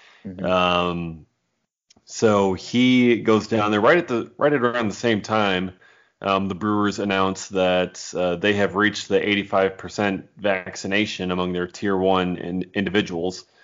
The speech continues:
Speaker 2: Um, so, uh, good news on that front, um, that hopefully there won't be any more of these issues. But, um,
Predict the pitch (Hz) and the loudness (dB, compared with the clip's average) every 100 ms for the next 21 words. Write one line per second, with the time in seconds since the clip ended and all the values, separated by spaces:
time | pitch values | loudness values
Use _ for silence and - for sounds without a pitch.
0 | _ _ _ _ - 90 90 90 87 - | _ _ _ _ -4 0 0 0 -4 -8
1 | - 95 90 90 87 85 87 - _ - | 0 2 4 4 2 -2 -6 -14 _ -16
2 | 85 85 90 143 127 117 110 101 95 120 | -10 -10 -2 2 4 4 4 2 2 0
3 | - - 90 104 110 - 85 90 90 90 | -2 -6 -4 -4 -8 -8 -6 -4 0 0
4 | 90 110 - 110 107 113 101 113 107 101 | 2 0 0 0 2 2 0 0 0 0
5 | 95 123 147 101 95 90 98 - 120 127 | 2 4 4 2 -2 -4 -6 -2 -2 -2
6 | 92 87 85 82 85 85 82 | -4 -2 0 0 0 -2 -6